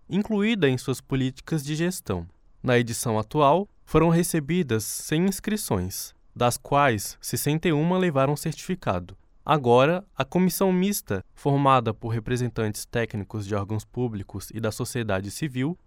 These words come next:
vai indicar os vencedores do Troféu Destaque S C, concedido a seis empresas privadas e três organizações sem fins lucrativos que tenham apresentado as melhores práticas desenvolvidas em dois mil e vinte e um.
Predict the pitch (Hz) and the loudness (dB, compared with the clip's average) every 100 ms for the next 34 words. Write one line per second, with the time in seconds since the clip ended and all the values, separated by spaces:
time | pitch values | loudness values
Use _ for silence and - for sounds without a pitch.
0 | - 120 170 202 180 170 170 180 156 131 | -6 4 4 4 2 -2 2 4 4 0
1 | 123 117 147 - 131 117 135 123 101 110 | -2 0 -2 0 -2 0 0 0 -2 -6
2 | 127 120 127 120 127 - 127 135 160 156 | -6 -6 -4 -4 -4 -2 -2 -2 -6 -4
3 | 196 - 98 90 _ - - 165 - 156 | -4 -4 -4 -6 _ -4 2 2 4 0
4 | 131 190 151 110 - 127 - 135 123 120 | 2 0 0 -2 0 -2 0 0 2 0
5 | 110 123 117 113 - 139 131 113 123 139 | -2 -2 -2 -4 -6 -2 0 2 2 0
6 | 175 - - - 151 175 226 254 175 139 | -4 -8 -18 -10 -6 2 4 4 2 4
7 | 143 131 139 - 127 110 123 113 113 110 | 2 2 -2 0 -2 -2 -4 -4 -4 -4
8 | - 175 - 127 127 175 - - - 175 | -4 -4 -2 -4 -2 -4 -8 -10 -6 0
9 | 208 220 175 131 147 143 143 135 139 131 | 4 6 4 4 2 2 0 2 2 2
10 | 113 110 110 131 120 131 139 - 123 120 | 0 -2 0 0 2 2 0 -4 -2 0
11 | 117 - 107 98 110 139 147 170 131 135 | -2 -4 -6 -2 0 0 0 0 0 0
12 | 160 - 160 151 160 170 147 165 - 101 | -2 0 -2 0 0 -2 -2 -4 -2 -2